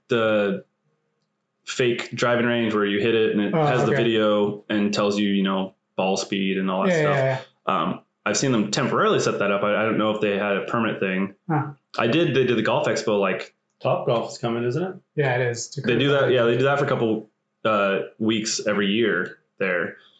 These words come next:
Speaker 1: Uh, I went to the Golf Expo when I was, like, twenty or twenty-one, and you got to go out. It was in WAMU Theater, and then you got to go out on the field, and they had a closest to the pin contest.
Speaker 2: Nice.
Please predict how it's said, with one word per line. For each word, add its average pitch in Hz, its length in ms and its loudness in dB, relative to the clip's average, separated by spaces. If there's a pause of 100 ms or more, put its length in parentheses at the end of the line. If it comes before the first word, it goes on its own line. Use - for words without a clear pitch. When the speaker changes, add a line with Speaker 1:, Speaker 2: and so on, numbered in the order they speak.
(460)
Speaker 1:
Uh, 110 40 0 (320)
I 104 40 -2
went 120 140 0
to 117 80 -2
the 101 40 0
Golf 156 220 0
Expo 110 380 0
when 107 100 0
I 98 80 2
was, 101 140 -2
like, 95 280 -4 (460)
twenty 120 260 0
or 113 80 0
twenty-one, 104 840 0 (800)
and 104 140 2
you 101 60 2
got 98 140 0
to 95 60 -4
go 101 220 2
out. 98 480 -2
It 110 60 -2
was 104 100 0
in 104 60 2
WAMU 110 340 0
Theater, 104 500 2
and 104 100 0
then 101 80 2
you 101 60 0
got 104 120 0
to 104 40 -8
go 110 140 0
out 110 160 2
on 101 80 -2
the 98 60 -12
field, 110 240 2
and 101 40 2
they 101 80 -2
had 101 120 0
a 95 240 -2 (200)
closest 110 400 -2
to 123 60 -2
the 98 80 -2
pin 117 380 0
contest. 123 640 -2
Speaker 2:
Nice. 151 380 -4